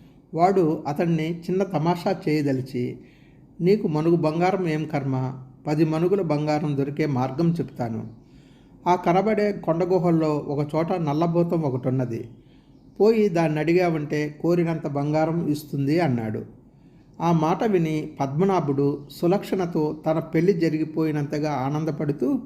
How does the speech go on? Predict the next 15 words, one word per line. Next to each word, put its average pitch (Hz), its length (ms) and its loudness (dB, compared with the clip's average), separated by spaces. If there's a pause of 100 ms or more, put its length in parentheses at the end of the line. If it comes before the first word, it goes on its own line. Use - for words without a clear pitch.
(600)
గుహలకేసి 214 680 2
వెళ్ళాడు. 135 500 0 (760)
అక్కడ 220 240 0
ఒక 196 180 4
గుహ 151 340 0
ముందు 147 600 2
బండరాతి 180 560 0
మీద 147 240 -2
నల్లబోతం 170 880 0
కూర్చొని 170 340 2
ఉంది. 110 420 -4 (760)
నిజానికి 247 460 2
ఈ 175 380 2
నల్లబోతం 185 760 0
ఎవరికీ 180 500 -2